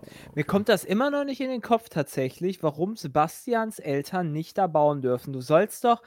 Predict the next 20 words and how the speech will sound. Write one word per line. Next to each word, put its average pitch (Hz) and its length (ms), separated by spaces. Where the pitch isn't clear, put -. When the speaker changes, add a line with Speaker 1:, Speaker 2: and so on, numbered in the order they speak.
Speaker 1:
du 151 300
hast 185 200
doch 180 100
'ne, 190 220
Speaker 2:
<laughs> - 40
Speaker 1:
nee, 196 160
du 226 100
hast 262 180
halt 262 160
wirklich, 269 360
du 175 120
hast 202 340
doch 320 260
'ne, 180 180
aktuell 220 640
hast 247 300
du 285 40
doch 233 240
'ne 254 120
Landflucht, 202 920